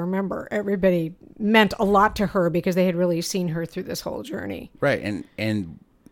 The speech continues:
Speaker 2: the, <laughs> the way the program's laid out is that there's different staff that can help you along the way. Um, I even had a student come up to me on their graduation and thank me. And I'm a person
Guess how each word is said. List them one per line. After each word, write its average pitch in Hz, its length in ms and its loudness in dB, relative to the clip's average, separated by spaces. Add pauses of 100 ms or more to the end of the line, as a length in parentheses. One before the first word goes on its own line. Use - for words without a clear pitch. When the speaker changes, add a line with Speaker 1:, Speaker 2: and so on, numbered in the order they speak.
(280)
Speaker 2:
the, 92 460 -8
<laughs> - 0 -
the 95 100 -8
way 113 120 0
the 110 80 -2
program's 98 520 -2
laid 90 220 -2
out 98 240 2
is 92 140 -6
that 90 100 -6
there's 87 220 -8
different 92 320 -6
staff 92 260 -2
that 82 80 -8
can 80 80 -8
help 90 240 -10
you 85 240 -8 (380)
along 87 460 -2
the 76 80 -6
way. 85 420 -4 (400)
Um, 107 160 2
I 127 160 4
even 117 180 2
had 101 220 -2
a 87 80 -6
student 92 500 -6 (460)
come 113 240 -2
up 92 140 -2
to 110 100 -6
me 98 180 -2
on 95 160 -4
their 90 80 -4
graduation 87 680 -4
and 92 260 -6
thank 120 340 -2
me. 113 520 0
And 98 100 -4
I'm 123 160 2
a 127 80 2
person 101 580 -2